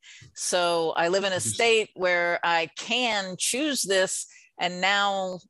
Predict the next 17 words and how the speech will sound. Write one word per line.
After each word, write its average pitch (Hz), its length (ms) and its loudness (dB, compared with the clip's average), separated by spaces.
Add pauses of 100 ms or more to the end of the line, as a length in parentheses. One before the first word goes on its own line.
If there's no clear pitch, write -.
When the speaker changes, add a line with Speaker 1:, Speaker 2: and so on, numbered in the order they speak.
(120)
Speaker 1:
I'm 170 180 -2
worried 196 280 2
about 180 240 -2
being 180 180 0
a 160 60 -2
burden 196 360 0
on 170 160 0
my 165 140 -2
family. 185 640 -2
So 175 200 0
do 170 160 0
I 160 140 2
feel 175 320 0
obliged 156 880 0
to 165 100 -4
choose 139 440 -6
this? - 420 -6